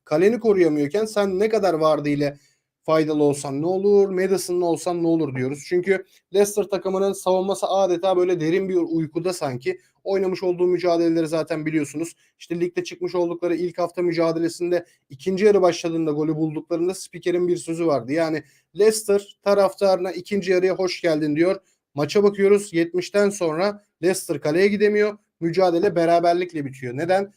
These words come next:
Savunma hatalarından kaynaklı. İşte sol bekteki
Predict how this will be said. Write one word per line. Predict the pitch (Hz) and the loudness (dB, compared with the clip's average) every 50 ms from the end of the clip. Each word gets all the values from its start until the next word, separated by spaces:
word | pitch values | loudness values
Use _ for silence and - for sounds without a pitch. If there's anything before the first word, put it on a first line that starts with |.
| _ _ _ | _ _ _
Savunma | - - - 170 180 185 185 185 185 | -12 -4 -2 0 0 2 2 0 0
hatalarından | 175 - 180 170 165 165 165 160 160 160 165 160 151 | 0 2 2 2 2 2 0 -2 -2 -4 -4 -6 -4
kaynaklı. | - 147 135 131 123 120 - 147 | -4 -4 -4 -4 -8 -10 -10 -12
İşte | 151 - - 170 | -12 -10 -10 -12
sol | 170 - 180 175 170 170 | -4 -2 -2 0 0 0
bekteki | 175 170 - _ 175 175 175 180 175 170 | -2 -4 -2 _ -6 -2 0 0 -2 -2